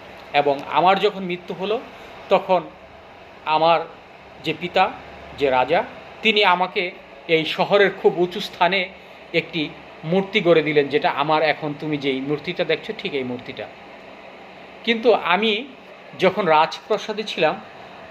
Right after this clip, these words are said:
তখন আমি দুঃখ বলতে কোনো কিছুই বুঝিনি, কষ্ট বলতে কিছুই বুঝিনি, যে সাধারণ মানুষ কতটা কষ্টে আছে, সাধারণ মানুষ না খেয়ে আছে,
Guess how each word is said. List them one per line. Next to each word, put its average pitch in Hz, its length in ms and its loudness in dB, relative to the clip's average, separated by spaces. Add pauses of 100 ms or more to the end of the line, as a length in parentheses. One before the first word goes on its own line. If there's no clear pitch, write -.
তখন 196 360 2 (920)
আমি 180 340 -2 (500)
দুঃখ 220 300 2
বলতে 196 340 2
কোনো 175 220 -4
কিছুই 170 320 -8
বুঝিনি, 151 460 -6 (760)
কষ্ট 180 280 0
বলতে 170 300 -2
কিছুই 180 380 -4
বুঝিনি, 160 420 -6 (720)
যে 147 160 0
সাধারণ 175 480 2
মানুষ 165 420 -4
কতটা 165 360 -6
কষ্টে 147 340 -2
আছে, 202 240 -2 (580)
সাধারণ 170 420 4
মানুষ 160 420 -4
না 147 180 -2
খেয়ে 160 240 -6
আছে, 156 200 -6